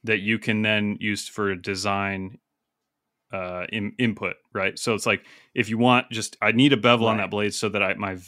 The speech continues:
Speaker 1: my brain can see the balance of this knife and make sure it looks right.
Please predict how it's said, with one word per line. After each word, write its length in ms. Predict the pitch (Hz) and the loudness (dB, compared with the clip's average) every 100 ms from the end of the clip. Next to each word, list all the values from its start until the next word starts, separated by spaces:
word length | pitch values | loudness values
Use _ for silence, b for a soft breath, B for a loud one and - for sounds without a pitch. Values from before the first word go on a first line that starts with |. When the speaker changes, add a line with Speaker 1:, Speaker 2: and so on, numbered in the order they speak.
| - | -6
Speaker 1:
my 160 | 110 | -4
brain 580 | 92 110 113 110 104 101 - | -2 0 2 4 2 -4 -8
can 160 | 101 | -8
see 240 | - 123 110 | -2 0 0
the 80 | |
balance 460 | 95 101 104 104 - | 0 0 0 -2 -4
of 60 | 110 | -6
this 180 | 110 | -4
knife 220 | 113 107 107 | -2 -2 -2
and 100 | 101 | -4
make 120 | 98 | -4
sure 140 | 104 | -6
it 80 | - | -6
looks 220 | 98 - | -6 -6
right. 200 | 110 113 | -4 -4